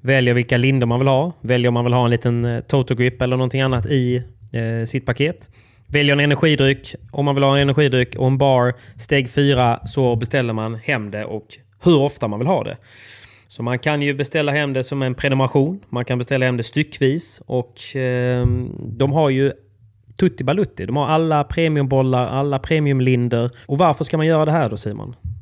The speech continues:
Jo, för att det är mycket dyrare att köpa bollar i hallen. Och nu när serien drar igång så vet man ju att man kommer behöva ha med sig bollar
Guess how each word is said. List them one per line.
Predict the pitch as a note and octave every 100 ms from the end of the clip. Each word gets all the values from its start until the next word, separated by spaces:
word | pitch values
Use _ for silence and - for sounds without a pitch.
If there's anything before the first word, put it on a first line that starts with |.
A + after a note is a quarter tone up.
| - _ _ -
Jo, | D3+ G#2+ G#2 C#3+ _ _ - -
för | A#2+
att | A#2
det | D3+
är | C#3 G#2
mycket | A2+ C3 E3+ - -
dyrare | A2+ C3+ D#3 G2 G2 F2+
att | G#2+ -
köpa | - B2+ C3 G2
bollar | A2 B2+ F#2
i | F#2
hallen. | C3+ F#2+ F2 F#2 - - - - G2 A2
Och |
nu | D3 E3+ A#2+
när | A2+
serien | - F#3+ C3 A#2
drar | B2+ C#3+
igång | D#3+ C#3+ G2+ A2 - - - -
så | - A2+
vet | E3 A2 G#2+
man | G#2+
ju | A2
att | -
man | A#2
kommer | C3+ C3
behöva | C3 C3+ C3
ha |
med | D#3 C3
sig | A#2
bollar | A#2 C#3+ B2+ G#2+